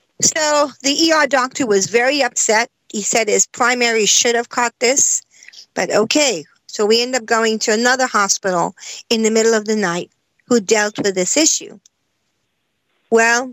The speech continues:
two weeks, I'm gonna back up two weeks before that. My granddaughter was on a field trip with her school, and they were doing a prophetic training class. So the teachers, which is one of my, my daughters,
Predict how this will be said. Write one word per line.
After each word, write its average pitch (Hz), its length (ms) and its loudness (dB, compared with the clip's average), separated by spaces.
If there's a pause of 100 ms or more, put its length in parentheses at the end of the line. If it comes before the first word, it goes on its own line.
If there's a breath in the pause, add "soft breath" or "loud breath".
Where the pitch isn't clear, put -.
(160)
two 349 200 4
weeks, 392 280 2
I'm 254 140 -6
gonna 277 220 0
back 247 280 -4
up - 120 -8
two - 180 0
weeks 277 220 0
before 226 340 -2
that. 214 300 -4
My 220 160 -2
granddaughter 214 680 0 (720 loud breath)
was 240 180 2
on 226 140 2
a 214 80 -2
field 311 300 0
trip - 340 -2
with 233 160 2
her 214 120 2
school, 190 480 -4 (420 soft breath)
and 233 160 -2
they 247 80 2
were 254 140 2
doing 247 280 0
a 233 60 -2
prophetic 262 540 -2
training 247 540 -4 (380 soft breath)
class. 175 640 0 (720)
So 247 220 2
the 240 100 -2
teachers, 247 680 -2
which 233 320 0
is 214 120 0
one 208 180 2
of 220 100 0
my, 262 180 0 (180)
my 302 100 0
daughters, 233 540 0